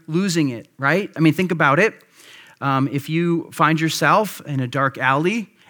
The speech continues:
at night alone and you feel like it's a place that's, <laughs> your life is unsafe,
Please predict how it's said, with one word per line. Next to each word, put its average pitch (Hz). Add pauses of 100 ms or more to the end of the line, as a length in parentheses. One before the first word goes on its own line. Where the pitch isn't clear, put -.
at 139
night 156
alone 175
and 123
you 131
feel 156
like 143
it's 147
a 135
place -
that's, 135
<laughs> -
your 147
life 139 (340)
is 165
unsafe, 175